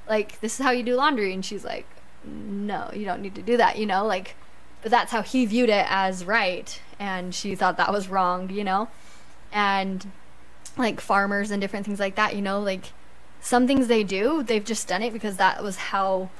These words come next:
their mom did it, you know? Like, the, the classic story of someone cooking, like, a dinner and a turkey, and they cut off the ends of it, and then they're like, "Oh, like,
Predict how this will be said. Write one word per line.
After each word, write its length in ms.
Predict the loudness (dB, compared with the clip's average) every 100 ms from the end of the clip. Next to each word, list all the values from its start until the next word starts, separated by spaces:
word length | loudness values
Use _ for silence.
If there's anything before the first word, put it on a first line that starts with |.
| -12 -12 -12 -12 -6
their 120 | 2
mom 200 | 4 6
did 120 | 6
it, 140 | 2 2
you 160 | 0
know? 160 | 2 4
Like, 220 | 2 2
the, 300 | 2 4 4
the 100 | 2
classic 340 | 4 4 4 -4
story 460 | -2 0 2 4
of 400 | 6 6 4 0 -8 -10 -12 -12 -12 -12 -12 -12 -12
someone 400 | -6 2 4 4
cooking, 320 | 2 0 0 0
like, 160 | 2
a 40 | 2
dinner 280 | 2 2
and 120 | 2 0
a 40 |
turkey, 300 | 0 -2 0
and 100 | 0
they 80 | 2
cut 140 | 6
off 200 | 6 6
the 120 | 2
ends 220 | 2 2 2
of 100 | 4
it, 240 | 2 2 -8 -2
and 540 | 0 2 0 0 -4 -6 -14 -12 -4
then 140 | -2
they're 100 | 0
like, 120 | 4
"Oh, 200 | 6 6
like, 200 | 6 2